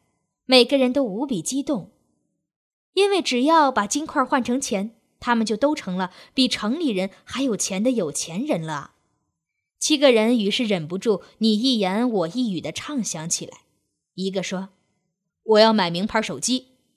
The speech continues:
左手诺基亚，右手摩托罗拉。”一个人说：“我要带全家人去城里最豪华的饭店吃鲍鱼、龙虾，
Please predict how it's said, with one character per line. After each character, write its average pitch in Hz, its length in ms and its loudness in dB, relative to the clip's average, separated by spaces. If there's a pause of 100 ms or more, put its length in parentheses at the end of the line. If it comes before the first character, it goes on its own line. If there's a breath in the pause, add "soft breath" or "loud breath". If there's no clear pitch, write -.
(120)
左 226 300 4
手 185 220 -2
诺 214 160 2
基 247 140 -2
亚， 254 200 -4 (160)
右 226 260 8
手 170 160 -6
摩 156 160 -6
托 214 140 -2
罗 220 100 2
拉。” 247 240 2 (680)
一 302 100 2
个 349 140 2
人 254 160 0
说 302 360 -4 (560)
：“我 196 220 -4
要 226 120 2
带 214 160 -2
全 202 240 -4
家 294 200 0
人 202 220 0
去 220 140 -2
城 214 260 -6
里 190 160 -6 (180 soft breath)
最 285 220 0
豪 233 260 0
华 254 140 0
的 214 100 -4
饭 226 240 0
店 202 220 0
吃 - 160 -2
鲍 214 220 2
鱼、 226 260 -6 (240)
龙 208 220 -4
虾， 277 300 -2